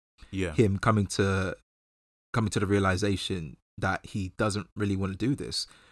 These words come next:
Speaker 2: but he keeps
Speaker 1: Yeah.
Speaker 2: <laughs> getting dragged back into it, um, 'cause he has morals. Uh, but
Speaker 1: Right.
Speaker 2: he's also incredibly good at conning people.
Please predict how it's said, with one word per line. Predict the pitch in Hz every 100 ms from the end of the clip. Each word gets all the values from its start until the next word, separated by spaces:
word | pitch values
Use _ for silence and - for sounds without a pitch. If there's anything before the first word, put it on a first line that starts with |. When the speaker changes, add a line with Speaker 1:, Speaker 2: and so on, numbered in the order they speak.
| _ -
Speaker 2:
but | 101
he | -
keeps | 139 -
Speaker 1:
Yeah. |
Speaker 2:
<laughs> | -
getting | 110
dragged | 98 117 110 87
back | 95 -
into | 110 - 87
it, | 73 - - - - 98
um, | 95 95 87
'cause | 82 95 -
he | 92
has | 90 95
morals. | 113 95 - - - _ -
Uh, | - -
but | 101 85
Speaker 1:
Right. | 82 92
Speaker 2:
he's | 101 92
also | 104 98 -
incredibly | 87 - 107 95 98 -
good | - 98 95
at | 82 -
conning | 123 104 85
people. | 85 87 82